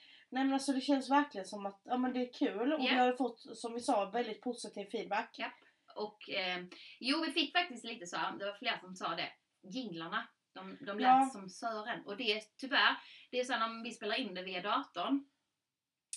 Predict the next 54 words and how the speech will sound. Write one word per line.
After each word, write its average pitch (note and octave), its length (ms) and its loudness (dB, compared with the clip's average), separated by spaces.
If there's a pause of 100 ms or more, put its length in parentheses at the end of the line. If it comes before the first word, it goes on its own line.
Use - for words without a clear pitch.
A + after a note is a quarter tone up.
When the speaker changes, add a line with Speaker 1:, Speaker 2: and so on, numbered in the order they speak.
Speaker 2:
så, F3+ 420 -2
eh, F3 120 2 (100)
så - 120 -16
spelar G3+ 260 -6
vi B3+ 80 -4
upp - 140 -14
det A3+ 60 -10
där. F3+ 220 -2 (320)
Då G3+ 80 -6
hörs F#3 480 0
inte C#4 220 0
det G#3+ 140 -4
alls. A#3+ 640 0
Speaker 1:
Nej. G#3+ 220 -4
Speaker 2:
Det G#3+ 120 -4
hörs A#3 280 0
bara B3+ 220 -2
när G#3+ 100 -6
man G#3 220 -4
gör G3+ 260 -4
det. F#3 300 -6
Speaker 1:
Typ A#3 180 -2
kopplade G#3+ 420 0
till G#3 180 -6
hörlurar G#3 400 0
Speaker 2:
Ja. G3+ 240 0
Speaker 1:
eller F#3 100 -4
högtalare. F#3 720 -4 (140)
Speaker 2:
Så - 160 -8
att G#3+ 100 -8 (120)
det G3 220 -2 (260)
lät G#3 260 -8
ju A#3 40 -8
inte A3+ 140 -12
högt C4+ 380 -4
när A3 100 -8
vi G#3 140 -4
spelade G#3+ 280 -6
upp - 80 -20
det, D3+ 100 -10
men F#3 120 -6
vi F#3+ 160 -8
förstod F3 360 -6
ju G3 60 -8
sen A3 340 -2
att - 120 -10
det, F#3 200 -16
shit, - 320 -4
det - 60 -18
var G3+ 100 -10
ju G3 120 -8
skithögt. A3 920 -2
Så - 100 -12
att A3 100 -10